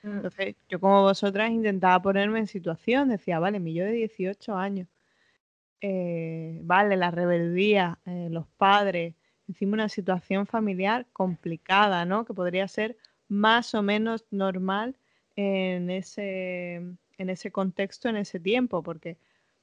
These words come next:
Speaker 2: al final lo que pasa, por ejemplo, con las pastillas de su madre o las pastillas de la madre de Charo, ¿no? Para el tema de depresión, anfetaminas para no engordar y después tranquilizantes para el efecto de la anfeta,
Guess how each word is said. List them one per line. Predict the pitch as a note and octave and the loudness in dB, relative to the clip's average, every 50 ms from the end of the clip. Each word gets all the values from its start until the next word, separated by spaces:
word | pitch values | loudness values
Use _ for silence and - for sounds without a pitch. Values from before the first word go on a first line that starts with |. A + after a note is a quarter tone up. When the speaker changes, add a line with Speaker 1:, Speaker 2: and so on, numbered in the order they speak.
| _ _ _ _ - | _ _ _ _ -6
Speaker 2:
al | G3 F#3 E3+ | -4 -4 -4
final | - - G3 F#3 F#3 F#3 F#3 F#3+ G#3 A3 A3+ | -4 -2 -2 0 2 2 4 4 4 4 2
lo | A3 G#3+ F#3 | 2 0 -2
que | - F3 | -4 -4
pasa, | F3 F3+ F#3 - - F#3 F3+ | -4 -6 -6 -6 -8 -10 -8
por | E3+ F#3 F3+ | -8 -8 -8
ejemplo, | F#3 - - F#3+ F#3 F#3 F#3 F3+ E3 | -8 -6 -6 -6 -4 -2 -4 -2 -2
con | F3+ F#3 F#3 | -2 0 0
las | F#3 G3 - | -2 -4 -4
pastillas | - G3+ F#3 - _ - A3+ A3+ A3+ G3 G3 F#3 F3+ F3 D#3+ | -6 -8 -8 -8 _ -4 -2 -2 0 0 2 0 0 0 -2
de | E3 F3 E3+ | -4 -6 -6
su | E3+ - - F3 | -6 -8 -6 -2
madre | F3+ F#3+ A3+ A#3+ A3+ G3 F3+ E3 | 0 2 2 2 2 2 0 0
o | E3 | 0
las | E3 E3+ - | -2 -4 -6
pastillas | - F3 - _ - G3+ G#3+ A3 G3+ E3+ | -8 -14 -12 _ -6 -4 -2 -2 -2 -2
de | E3+ | -2
la | D#3+ D#3+ | -2 -2
madre | D#3 E3 E3+ F3+ G3 F#3+ | -2 0 0 0 2 0
de | F3+ E3+ E3 | 0 -2 -4
Charo, | - - G#3+ A3 A#3+ A3 F#3+ F3 | -2 2 4 4 4 4 2 0
¿no? | F3+ G3+ A#3 G#3+ | -2 -2 -4 -4
Para | - F3 E3 D#3+ D#3 D#3 D#3 | -4 -4 -4 -2 -2 -4 -4
el | D#3+ D#3+ | -6 -6
tema | - F3+ E3+ E3+ F3 E3+ E3+ | -8 -8 -6 -6 -6 -6 -6
de | E3 | -4
depresión, | E3 D#3+ D3+ E3 E3+ D#3+ - - - G3+ A3+ A#3+ A#3 A3 G3 | -6 -6 -8 -10 -12 -14 -8 -4 -2 0 0 2 0 0 0
anfetaminas | F3 E3+ E3+ - F3 D#3+ - E3 D#3+ E3+ F#3 G3+ G#3 G3+ F#3 E3+ | -2 -4 -4 -4 -6 -4 -4 -4 -4 -2 -2 0 0 0 -2 -2
para | - F#3 F3 E3+ E3+ E3+ E3+ E3+ F#3 _ _ _ _ _ _ _ _ _ | -4 -4 -4 -2 -2 -2 -4 -4 -6 _ _ _ _ _ _ _ _ _
no | - F#3+ F#3+ F#3+ | -4 0 0 0
engordar | F#3 F#3 F3 F3+ F3 F3 F3 G3 A3+ C4 C4 B3 G#3+ F3+ | 0 0 0 0 0 0 2 4 4 6 6 4 2 0
y | |
después | E3+ F3 F3 - - F3+ F3+ F#3 | -4 -6 -6 -2 -2 -2 -2 -2
tranquilizantes | F3+ F3+ F3+ F#3 - - F3+ F3 F3 D#3+ _ - G#3 A3+ A#3+ A3 - G3 F#3+ - | -2 -4 -4 -4 -6 -6 -6 -6 -8 -6 _ 0 0 2 0 0 -2 -2 -4 -4
para | - F#3 F3 F3+ F3 F3 F3 F3 F3 F3 | -4 -4 -2 -2 0 -2 -2 -2 -2 -2
el | F3 F3+ | -4 -4
efecto | F3+ F3 - G3 - _ - G3 | -6 -6 -8 -12 -10 _ -4 -2
de | F#3+ F#3 | -2 -2
la | F#3 F3+ F3+ | -2 -2 -4
anfeta, | F3+ F3+ - - A#3 B3 B3 A#3+ - E3 | -4 -6 -6 -2 -2 -2 -2 -2 -4 -8